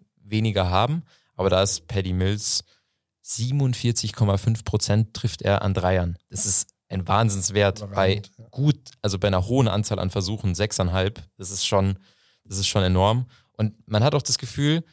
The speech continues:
Speaker 1: Durant und er und allgemein das Team, die verstehen sich schon sehr gut. Er ist schon sehr, sehr gut integriert. Kann dann, glaub ich, auch nochmal mehr der, mehr auch mal Vocal Leader sein, weil das Durant, glaub ich, eher weniger ist.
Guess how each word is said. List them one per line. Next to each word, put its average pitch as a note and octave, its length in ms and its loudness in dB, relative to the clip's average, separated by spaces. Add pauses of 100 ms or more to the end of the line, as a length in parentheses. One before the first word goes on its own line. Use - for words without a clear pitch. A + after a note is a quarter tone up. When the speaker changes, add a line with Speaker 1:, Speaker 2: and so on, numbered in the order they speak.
(140)
Speaker 1:
Durant A#2 380 2
und B2 80 0
er C3 420 2 (280)
und - 60 -8
allgemein A#2+ 380 2
das A#2 140 0
Team, B2+ 200 0
die A2 80 -2
verstehen A2+ 340 -2
sich G#2 120 -4
schon A2 140 2
sehr G2 140 2
gut. C#3+ 240 -4
Er A#2 80 -2
ist A2 60 0
schon A#2 140 2
sehr, A#2 140 2
sehr A2+ 100 2
gut A2 180 -6
integriert. A#2 560 0 (380)
Kann A#2 200 0
dann, A2 140 2
glaub A2+ 140 2
ich, - 140 -4
auch B2 120 2
nochmal A2 280 4
mehr G#2+ 500 2 (300)
der, G2 400 0 (440)
mehr A2+ 220 -2
auch G#2+ 80 0
mal G#2+ 300 0 (320)
Vocal C3+ 360 2
Leader B2+ 280 2
sein, A#2+ 240 4
weil G#2 100 2
das G2 160 -2
Durant, G#2+ 420 4
glaub G#2+ 140 0
ich, G#2 160 -4
eher G2+ 160 0
weniger B2 400 4
ist. - 340 0